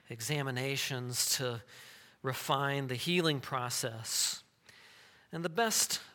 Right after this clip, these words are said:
medicine is a combination of grace and truth, which is the character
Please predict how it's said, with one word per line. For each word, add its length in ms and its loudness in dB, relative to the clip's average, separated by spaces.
medicine 760 2
is 260 -2
a 120 -2
combination 920 2
of 300 -4
grace 560 6
and 300 -2
truth, 680 0
which 260 -4
is 560 0
the 100 -4
character 760 0